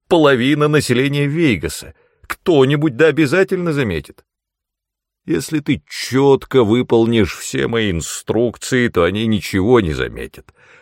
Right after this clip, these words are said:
парировал мой наставник. "Положись на меня". Я не мог успокоиться.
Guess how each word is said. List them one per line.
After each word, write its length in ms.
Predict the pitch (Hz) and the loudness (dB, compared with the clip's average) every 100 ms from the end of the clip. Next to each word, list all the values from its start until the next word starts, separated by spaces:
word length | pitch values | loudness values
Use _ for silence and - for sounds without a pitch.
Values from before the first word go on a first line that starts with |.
| _ - | _ -4
парировал 640 | 143 127 123 120 113 107 | -2 -2 -4 -4 -4 -4
мой 200 | 87 80 | -2 -2
наставник. 840 | 82 101 - - 60 69 - - _ _ _ _ _ _ _ - | -4 -8 -10 -12 -14 -16 -20 -20 _ _ _ _ _ _ _ -10
"Положись 680 | 208 151 139 131 120 85 | -2 2 2 4 2 2
на 120 | 101 85 | -2 -2
меня". 440 | 71 60 55 - _ _ _ _ _ _ _ _ _ _ _ _ _ _ | -4 -8 -14 -18 _ _ _ _ _ _ _ _ _ _ _ _ _ _
Я 260 | 143 127 104 | -6 -4 0
не 140 | 104 | 0
мог 280 | 101 107 - | 0 -2 -6
успокоиться. 960 | 80 - - - 65 60 - - - | -12 -12 -12 -10 -12 -12 -16 -20 -20